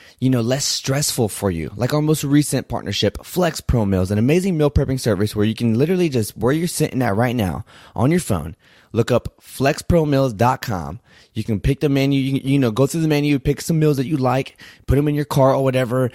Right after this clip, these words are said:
Use promo code Train Hard 'cause I can save you twenty percent off your first purchase. But it gets shipped to your front door,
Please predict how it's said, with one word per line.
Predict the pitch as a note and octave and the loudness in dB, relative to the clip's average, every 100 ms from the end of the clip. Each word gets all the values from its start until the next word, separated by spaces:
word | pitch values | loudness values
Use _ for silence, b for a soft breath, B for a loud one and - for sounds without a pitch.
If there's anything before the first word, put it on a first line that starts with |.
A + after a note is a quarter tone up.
| B | B
Use | B B2 | B 0
promo | - C3+ B2 | 2 0 2
code | C3+ A#2+ | 2 2
Train | C3 A#2 | 0 0
Hard | C#3+ D3 | 2 0
'cause | B2+ | 0
I | B2 | -4
can | |
save | A#2 A2+ | -2 -2
you | G#2+ | 0
twenty | A2+ A2 | 0 0
percent | A#2 A2+ | 0 0
off | A2 | -2
your | G#2+ | -2
first | A2+ - | -2 0
purchase. | A2+ - A2+ - - _ - | 0 0 -2 -4 -14 _ -20
But | C#3 C#3+ C#3+ - - - b b b | -2 0 0 -2 -18 -20 b b b
it | - | -4
gets | B2 - | -2 0
shipped | E3+ - | 0 0
to | |
your | E3+ | -2
front | D3 F3 D#3 | 0 -2 2
door, | G2+ A#2 | 2 0